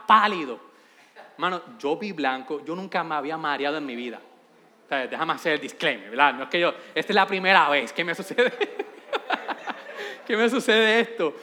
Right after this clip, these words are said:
Pero, hermano, yo, es una sensación horrible. Yo me mareé, dejé de ver a los muchachos, yo pongo la bicicleta como puedo, me siento en el piso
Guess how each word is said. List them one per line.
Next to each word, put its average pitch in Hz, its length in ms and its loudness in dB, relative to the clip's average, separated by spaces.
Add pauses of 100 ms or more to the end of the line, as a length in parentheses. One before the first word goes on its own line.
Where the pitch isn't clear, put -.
(120)
Pero, 202 160 6
hermano, 247 280 4
yo, 214 220 -6
es 175 80 -8
una 214 140 -6
sensación 220 420 -4
horrible. 175 500 -2 (360)
Yo 180 120 0
me 269 100 2
mareé, 208 500 2 (460)
dejé 160 320 0
de 240 100 4
ver 220 140 -2
a 208 80 0
los 214 100 -4
muchachos, 131 720 -6
yo 127 120 -12
pongo 202 280 -8
la 214 100 0
bicicleta 180 480 -6
como 175 240 -4
puedo, 127 320 -4 (380)
me 147 200 -2
siento 190 340 -4
en 214 80 2
el 185 100 -2
piso 151 540 -8